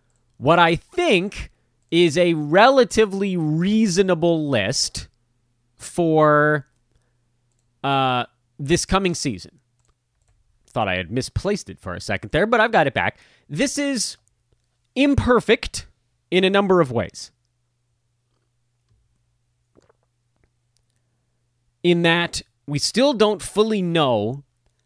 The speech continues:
how public perception is going to play out on a lot of these guys. And that's gonna be strongly, heavily influenced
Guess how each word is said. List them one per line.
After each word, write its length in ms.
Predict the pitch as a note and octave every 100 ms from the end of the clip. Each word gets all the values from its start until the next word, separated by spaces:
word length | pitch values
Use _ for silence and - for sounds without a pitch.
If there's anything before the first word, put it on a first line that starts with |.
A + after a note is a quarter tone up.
| _ _
how 360 | - E3 G3+ G3+ -
public 560 | - G3+ G3 A3+ -
perception 1000 | - E3 - - B3+ A#3+ - - E2+ D#2+ - _ _ _ _ _
is 180 | D#3+ D3
going 220 | A2+ E3+
to 60 | D#3
play 280 | - E3 D3
out 200 | B2+ B2
on 140 | -
a 40 | A#2+
lot 240 | A2 A2
of 80 | A2+
these 160 | B2+ -
guys. 300 | F3+ D3 -
And 80 |
that's 120 | A2+ -
gonna 140 | C#3
be 80 | A#2+
strongly, 840 | - - C#3+ E3+ G#3+ A#3 D3 F#2+
heavily 720 | E2+ - G3 C4+ A3+ D3 B2+ B2+
influenced 680 | B2 - G2 E2 F2+ -